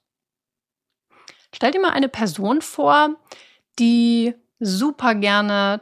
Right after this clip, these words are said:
total fokussiert, ohne Ablenkung an einem Projekt arbeitet. Alle Informationen analysiert, alle Zahlen, Daten, Fakten zusammenträgt, damit sie einen guten Überblick hat und dann einen richtig guten Projektplan ausarbeitet.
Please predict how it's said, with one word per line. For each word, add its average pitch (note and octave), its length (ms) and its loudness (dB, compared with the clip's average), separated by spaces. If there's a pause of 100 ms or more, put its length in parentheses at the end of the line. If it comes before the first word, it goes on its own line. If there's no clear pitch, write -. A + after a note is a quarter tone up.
total A#3 500 -2
fokussiert, A3 920 -2
ohne C4 400 2
Ablenkung G3+ 1000 0
an G3+ 200 -2
einem F#3+ 180 -2
Projekt F3+ 480 -4
arbeitet. E3 640 -6 (540)
Alle A#3 300 2
Informationen A#3+ 800 2
analysiert, A3 840 0
alle G3+ 420 2
Zahlen, A#3+ 400 -2
Daten, A3+ 360 0
Fakten - 380 -4
zusammenträgt, G#3 920 -2
damit G#3 260 0
sie A3 120 -2
einen A3 120 2
guten C#4 260 -2
Überblick G#3 640 0
hat G3+ 240 0
und G#3 180 -4
dann G#3 120 2
einen G#3 100 2
richtig A#3+ 440 -4
guten B3+ 300 -2
Projektplan F#3+ 680 -4
ausarbeitet. - 760 -6